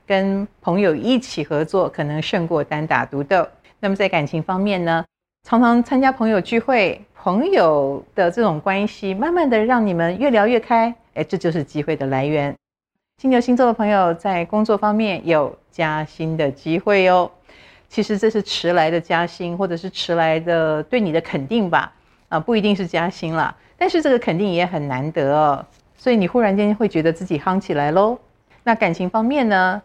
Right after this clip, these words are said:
最近倒是会遇到那种比较娇滴滴啦，啊，或者是比较难伺候的类型，啊，自己担待着点，如果喜欢的话也没办法啦。狮子星座的朋友在工作方面就是努力的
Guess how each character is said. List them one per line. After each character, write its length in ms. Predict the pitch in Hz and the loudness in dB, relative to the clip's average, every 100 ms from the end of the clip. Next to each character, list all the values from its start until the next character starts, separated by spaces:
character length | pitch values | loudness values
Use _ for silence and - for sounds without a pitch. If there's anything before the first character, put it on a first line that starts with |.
| _ | _
最 160 | - | -2
近 220 | 320 339 269 | 2 2 4
倒 260 | 311 262 | 4 4
是 460 | 240 - 262 220 202 | 2 0 0 2 2
会 220 | 262 247 | 2 0
遇 220 | 294 277 | 0 0
到 440 | 208 254 185 123 - _ - | 2 2 2 0 -4 _ -8
那 180 | 208 196 | -4 -4
种 320 | 190 156 151 | -4 -6 -8
比 80 | 156 | -4
较 220 | 180 165 | 0 0
娇 180 | 160 247 | 2 0
滴 160 | 208 | 0
滴 220 | 240 247 247 | -4 0 2
啦， 420 | 226 208 208 208 | 4 4 0 -6
啊， 160 | - 160 | -8 -6
或 100 | 202 | -4
者 120 | 180 | -6
是 160 | 175 196 | -6 -10
比 160 | 175 | -10
较 240 | 147 196 175 | -6 -2 0
难 180 | 160 196 | -2 -4
伺 160 | 214 | -4
候 140 | 202 175 | -2 -2
的 100 | 170 | 0
类 180 | 190 | 0
型， 400 | 180 - 151 156 175 - | -2 -6 -8 -8 -12 -10
啊， 140 | 156 | -10
自 120 | 139 | -8
己 200 | 185 135 - _ | -6 -8 -10 _
担 160 | 175 175 | -4 -2
待 140 | 175 | -2
着 100 | 156 | -2
点， 240 | 147 113 - _ _ - | -4 -8 -12 _ _ -10
如 100 | 160 | -2
果 80 | 170 | -2
喜 200 | 165 139 | -2 -4
欢 160 | 160 | -4
的 80 | 156 | -4
话 120 | 156 | -4
也 80 | 143 | -4
没 140 | 139 | -6
办 220 | 139 185 175 | -4 -4 -2
法 180 | 160 | -4
啦。 220 | 151 196 208 _ _ _ _ - | -2 -2 -4 _ _ _ _ -2
狮 120 | 302 | 0
子 60 | |
星 140 | 294 302 | 2 2
座 120 | 302 | 2
的 40 | |
朋 140 | 254 233 | 2 2
友 140 | 226 | 0
在 160 | 226 208 | 2 0
工 180 | 269 294 | 0 0
作 140 | 302 | 0
方 180 | 277 285 | 0 -2
面 240 | 294 240 | -2 -2
就 100 | 226 | -2
是 220 | 220 220 | -2 -2
努 220 | 190 180 170 | -2 -2 0
力 180 | 226 | -2
的 500 | 196 185 170 151 143 | 0 2 2 2 -2